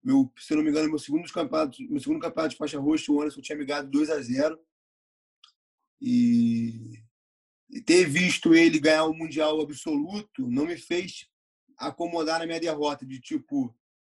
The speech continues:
cara, perdi pro cara que é campeão mundial absoluto. Pô, muito pelo contrário. Eu fiquei pensando o seguinte, irmão, ele me ganhou de dois a zero,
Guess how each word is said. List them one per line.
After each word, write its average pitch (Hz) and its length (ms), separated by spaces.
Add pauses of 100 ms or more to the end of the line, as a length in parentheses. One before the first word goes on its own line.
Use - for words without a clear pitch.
(580)
cara, 135 480 (300)
perdi 135 280
pro - 80
cara 151 200
que 143 80
é - 40
campeão 147 320
mundial 147 240
absoluto. 135 580
Pô, 151 140
muito 147 160
pelo 156 200
contrário. 143 540 (540)
Eu 117 80
fiquei 143 180
pensando 151 340
o 143 40
seguinte, 139 400
irmão, 135 240 (140)
ele 135 180
me 139 100
ganhou 135 300
de 127 240 (260)
dois 139 240
a 143 120
zero, 151 600